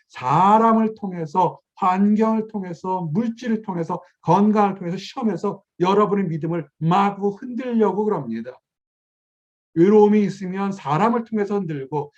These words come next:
가난하면 물질을 통해서 흔들고, 질병이 있으면 그것을 가지고 "믿음이 있냐? 하나님을 믿는다는데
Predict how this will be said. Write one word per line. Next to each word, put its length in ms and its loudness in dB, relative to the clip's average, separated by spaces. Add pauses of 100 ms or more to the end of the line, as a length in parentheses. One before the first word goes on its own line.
(140)
가난하면 720 0
물질을 420 -4
통해서 320 -6
흔들고, 720 -4 (260)
질병이 540 0
있으면 480 -6 (160)
그것을 460 -8
가지고 560 -2 (160)
"믿음이 640 -6
있냐? 420 -2 (160)
하나님을 600 2
믿는다는데 840 -4